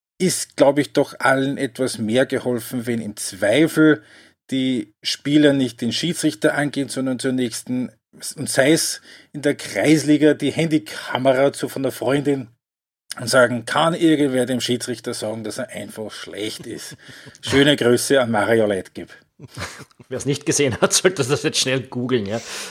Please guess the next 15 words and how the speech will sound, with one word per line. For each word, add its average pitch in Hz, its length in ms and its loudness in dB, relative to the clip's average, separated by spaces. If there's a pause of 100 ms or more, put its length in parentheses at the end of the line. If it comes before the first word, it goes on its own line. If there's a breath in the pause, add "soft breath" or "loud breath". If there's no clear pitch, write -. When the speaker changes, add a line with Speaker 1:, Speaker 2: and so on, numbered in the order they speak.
(140)
Speaker 2:
Ähm, 147 400 2 (800 loud breath)
ja, 214 260 4
ich - 120 -2
glaub, 233 160 2
damit 226 240 4
hätten 202 220 2
wir 202 160 4
ein 170 240 2
wunderbares, 156 680 4
äh, 139 360 0
Schlusswort 120 880 0
gefunden 139 480 -2
zu 113 100 -4
einer, 113 300 -2 (200)
äh, 113 180 -10